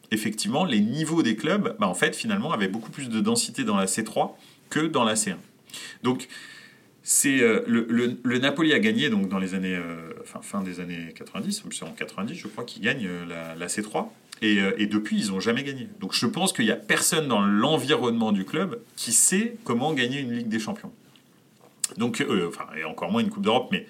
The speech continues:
une Coupe d'Europe, pardon, et encore moins une Ligue des Champions. Donc voilà, il y a le niveau tactique, il y a le niveau technique, il y a le niveau physique de cette équipe qui est impressionnant, et puis à côté, il y a le mental.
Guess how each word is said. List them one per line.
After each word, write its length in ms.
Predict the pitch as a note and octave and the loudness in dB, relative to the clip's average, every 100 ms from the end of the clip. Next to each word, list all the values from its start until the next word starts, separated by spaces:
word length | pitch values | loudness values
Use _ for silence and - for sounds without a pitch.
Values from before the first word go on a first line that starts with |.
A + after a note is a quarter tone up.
| - | -8
une 80 | G#2+ | -4
Coupe 160 | A2+ | 0
d'Europe, 260 | A2 A#2 - | 4 4 4
pardon, 240 | G2 A#2 | 2 0
et 60 | G2 | -2
encore 200 | - F2 | -4 -2
moins 120 | A2+ | -2
une 80 | G#2+ | -2
Ligue 160 | F2+ | -2
des 80 | F#2 | -4
Champions. 280 | F#2 - - - - _ _ _ _ - - | -4 -8 -16 -20 -20 _ _ _ _ -10 0
Donc 140 | C3 | 6
voilà, 260 | C#3 B2 A#2 - - - - | 8 8 4 -4 -14 -6 2
il 40 | |
y 40 | |
a 20 | C3 | 4
le 80 | |
niveau 300 | D#3 G3+ G#3 | 6 6 6
tactique, 500 | G#3+ F#3+ - D#3+ D#3+ | 4 2 0 -4 0
il 40 | A#2+ | 2
y 20 | |
a 20 | |
le 60 | A#2 | 2
niveau 240 | C#3+ E3 | 2 -2
technique, 580 | D#3+ D3+ - C3+ C3+ - - - - - - | -2 -2 -4 -6 -6 -12 -14 -18 -16 -12 -2
il 80 | A2 | 2
y 60 | |
a 20 | |
le 80 | A#2 | 4
niveau 260 | C#3 D#3 D#3+ | 2 2 2
physique 460 | G3 E3 D3+ D#3 | 2 0 -2 -4
de 100 | A#2+ | -4
cette 240 | A#2+ B2 - | -2 0 -2
équipe 260 | - - | -6 -8
qui 120 | - - | -6 -6
est 100 | - | -2
impressionnant, 680 | D3+ - D#3 - A2+ B2 - | -2 -2 -2 -2 -2 -4 -4
et 100 | A#2 | -4
puis 120 | - | 0
à 60 | A#2 | 0
côté, 540 | A2+ B2 G#2+ C#3+ D#3+ - | 2 -2 0 0 0 -2
il 60 | |
y 60 | G#2+ | 2
a 40 | |
le 80 | G#2 | 4
mental. 460 | G2+ G#2+ G#2+ D#2+ | 4 2 -2 -6